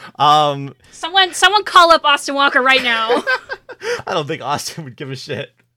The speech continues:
Speaker 1: Um,
Speaker 2: I need, I need them to do a Supernatural
Speaker 1: <laughs> Oh my
Speaker 2: podcast.
Speaker 1: God, they
Speaker 2: I
Speaker 1: would
Speaker 2: need
Speaker 1: never.
Speaker 2: it, like, I need
Speaker 1: they would
Speaker 2: it.
Speaker 1: never. I need
Speaker 2: I know,
Speaker 1: them to
Speaker 2: they're
Speaker 1: do a
Speaker 2: too
Speaker 1: Legend
Speaker 2: good.
Speaker 1: of the Galactic Heroes podcast.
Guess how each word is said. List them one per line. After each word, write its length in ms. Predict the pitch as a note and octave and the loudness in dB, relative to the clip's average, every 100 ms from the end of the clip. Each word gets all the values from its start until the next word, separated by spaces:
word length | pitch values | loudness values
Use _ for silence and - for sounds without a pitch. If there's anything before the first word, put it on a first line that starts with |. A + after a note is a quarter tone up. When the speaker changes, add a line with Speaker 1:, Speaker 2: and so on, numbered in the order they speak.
| _ - - - - - | _ -20 -20 -20 -20 -10
Speaker 1:
Um, 520 | A2+ A2 G#2+ G2+ F#2 | -6 -4 -4 -6 -2
Speaker 2:
I 120 | C#4+ | -2
need, 340 | D4+ C#4+ C#4+ C4+ | -2 -4 -4 0
I 160 | C4+ C#4+ | 0 0
need 600 | C4 B3+ B3+ C4 B3+ A3 | -4 -6 -4 -4 -6 -6
them 200 | A#3+ A#3+ | -8 -8
to 100 | A3 | -12
do 120 | G#3 | -14
a 60 | G3+ | -14
Supernatural 480 | G#3 G3 F#3 G2+ | -18 -16 -16 -14
Speaker 1:
<laughs> 0 | |
Oh 40 | G2+ | -14
my 100 | F#2 | -14
Speaker 2:
podcast. 60 | |
Speaker 1:
God, 440 | F#2 F2+ F#2 F#2 F#2+ | -12 -10 -8 -10 -8
they 120 | A#2 | -8
Speaker 2:
I 20 | A#2+ | -6
Speaker 1:
would 140 | G#2+ | -6
Speaker 2:
need 40 | G#2 | -6
Speaker 1:
never. 320 | A#2+ A#2+ A2 | -6 -6 -8
Speaker 2:
it, 40 | G2+ | -8
like, 80 | |
I 80 | G2+ | -10
need 120 | - | -10
Speaker 1:
they 80 | C3 | -10
would 120 | C3+ | -10
Speaker 2:
it. 40 | B2 | -10
Speaker 1:
never. 160 | B2+ - | -8 0
I 280 | F#3 C4 | 4 4
need 160 | C#4+ C#4+ | 4 2
Speaker 2:
I 20 | |
know, 140 | C#4+ C#4 | 4 6
Speaker 1:
them 100 | C#4 | 6
to 40 | |
Speaker 2:
they're 80 | C4 | 4
Speaker 1:
do 160 | A3 G#3+ | 4 6
a 40 | |
Speaker 2:
too 60 | F#3 | 6
Speaker 1:
Legend 200 | G3+ G3+ | 6 6
Speaker 2:
good. 80 | G#3 | 4
Speaker 1:
of 60 | F#3 | 0
the 60 | |
Galactic 380 | F3 E3+ E3+ C#3+ | 0 0 0 -4
Heroes 560 | - D#3+ E3+ E3 B2+ A#2+ | -12 -10 -4 -4 -4 -8
podcast. 720 | C3 G#2+ F#2+ - F2 D3 | -10 -12 -12 -16 -14 -14